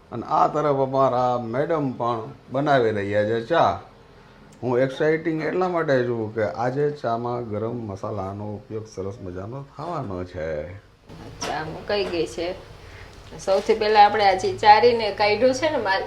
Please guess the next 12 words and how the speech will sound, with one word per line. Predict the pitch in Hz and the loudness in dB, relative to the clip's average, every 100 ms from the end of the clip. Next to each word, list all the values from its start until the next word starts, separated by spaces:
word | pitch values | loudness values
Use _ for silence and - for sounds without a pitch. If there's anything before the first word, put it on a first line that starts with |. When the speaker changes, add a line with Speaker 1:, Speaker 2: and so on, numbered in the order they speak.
| - - - - | -8 -16 -18 4
Speaker 1:
હમ. | 135 147 98 - - - - | 8 8 6 0 -14 -18 -4
Speaker 2:
ઈ | 233 | 2
માલ | 233 214 196 | 4 4 4
પહેલા | - 185 180 | 2 4 4
આપણે | 180 233 | 4 4
વાપરી | 156 170 208 160 | 4 4 4 6
લેશું. | 170 175 240 311 - - | 4 2 0 0 -4 4
Speaker 1:
હમ. | 135 107 69 - - - - - - - 120 | 6 6 4 0 0 -4 -14 -16 -18 -12 -6
એટલે | 117 | -4
દરેક | 107 131 131 | 0 0 0
વસ્તુનો | 127 - 139 113 | -2 -4 -4 -4
ઉપયોગ | 107 - 143 | -4 -2 -4